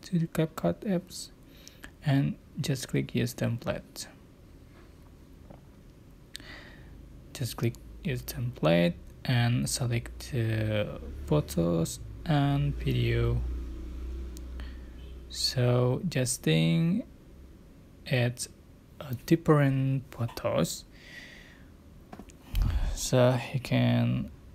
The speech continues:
play the result.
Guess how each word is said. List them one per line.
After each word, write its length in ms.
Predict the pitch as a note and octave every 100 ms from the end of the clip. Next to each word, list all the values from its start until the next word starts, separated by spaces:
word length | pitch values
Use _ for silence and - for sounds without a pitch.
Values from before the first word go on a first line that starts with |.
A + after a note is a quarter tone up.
| - - - - - - - - - - - - - - - -
play 600 | - A#2+ A#2 A2 A2+ - - - - - - -
the 100 | -
result. 420 | A2+ A2+ - -